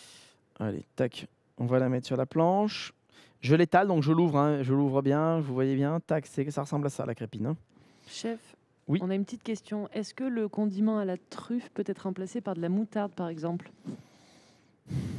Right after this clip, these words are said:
Speaker 1: Ah, euh, oui, mais le résultat sera quand même pas le même. Euh, la moutarde, c'est, c'est, ça va relever la farce,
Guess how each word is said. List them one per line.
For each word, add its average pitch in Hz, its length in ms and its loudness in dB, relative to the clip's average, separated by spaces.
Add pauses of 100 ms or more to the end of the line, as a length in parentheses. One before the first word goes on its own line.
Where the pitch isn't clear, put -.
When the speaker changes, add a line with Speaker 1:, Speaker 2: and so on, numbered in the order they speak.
(400)
Speaker 1:
Ah, 120 440 2
euh, 107 300 -4 (240)
oui, 156 480 0
mais 123 300 4 (520)
le 120 100 2
résultat 123 420 2
sera 123 180 -4
quand 110 120 -2
même 131 160 6
pas 120 120 -2
le 113 60 2
même. 110 280 0 (540)
Euh, 113 680 0
la 117 180 2
moutarde, 147 600 4
c'est, - 300 -6
c'est, 101 680 -4 (640)
ça - 180 2
va 104 100 4
relever 147 320 8
la 139 100 6
farce, - 580 0